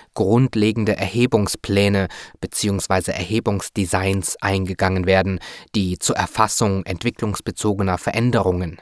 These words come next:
genutzt werden. Einen Schwerpunkt bilden dabei quer- und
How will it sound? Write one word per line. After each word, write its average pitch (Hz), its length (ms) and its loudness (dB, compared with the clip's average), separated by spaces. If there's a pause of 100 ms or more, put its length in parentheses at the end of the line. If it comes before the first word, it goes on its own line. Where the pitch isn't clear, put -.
(140)
genutzt - 460 -2
werden. 82 320 -8 (840)
Einen 151 260 6
Schwerpunkt - 720 2
bilden 135 380 4
dabei 113 360 6
quer- 113 540 2
und 110 240 -4